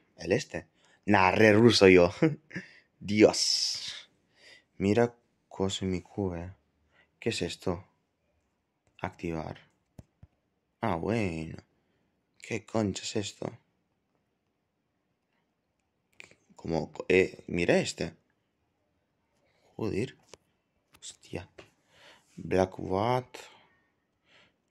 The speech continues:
No dice nada de esa. Start. Sí, sí, den start, ¿no? A ver, stop,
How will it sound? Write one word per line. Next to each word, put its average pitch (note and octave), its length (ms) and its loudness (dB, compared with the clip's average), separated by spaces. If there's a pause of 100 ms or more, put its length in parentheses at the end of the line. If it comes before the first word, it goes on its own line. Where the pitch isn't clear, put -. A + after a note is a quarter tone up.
No F#2 160 -6
dice G2+ 260 -8
nada G2+ 180 -6
de G2 80 -6
esa. G#2+ 220 -8
Start. - 640 -2 (640)
Sí, - 200 -12
sí, C3+ 200 0
den G2 220 2
start, A#2+ 340 0
¿no? G#2+ 260 -4 (960)
A - 100 -8
ver, F2 200 0
stop, - 640 -4